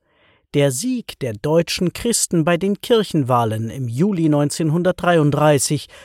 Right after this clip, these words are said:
führte ihn in die innerkirchliche Opposition.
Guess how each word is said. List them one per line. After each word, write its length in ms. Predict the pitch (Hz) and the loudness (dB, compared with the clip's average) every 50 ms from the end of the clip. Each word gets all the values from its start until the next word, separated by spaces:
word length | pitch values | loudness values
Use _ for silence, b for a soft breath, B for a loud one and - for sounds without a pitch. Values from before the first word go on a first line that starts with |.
| B B B B | B B B B
führte 460 | - - - - 208 220 220 - 208 | -20 -8 -2 0 0 0 0 -2 -4
ihn 340 | - - - 196 214 214 202 | -6 -4 -4 -4 -2 -2 -2
in 220 | - 208 202 214 | -2 -2 -2 -2
die 180 | 202 214 208 - _ | -2 -4 -8 -10 _
innerkirchliche 1040 | - 214 220 202 156 123 113 - - 151 147 143 - - - 147 143 - - 165 170 - - | -6 -2 -2 -2 -2 -2 -4 -4 -2 0 0 0 -2 -4 -4 -4 -4 -2 -2 -2 -2 -4 -6
Opposition. 1040 | - 139 - - 165 147 131 160 165 - - - - 220 208 165 117 98 92 87 | -10 -10 -4 0 0 0 0 -2 -6 -4 -4 -4 -2 0 0 0 -2 -4 -6 -10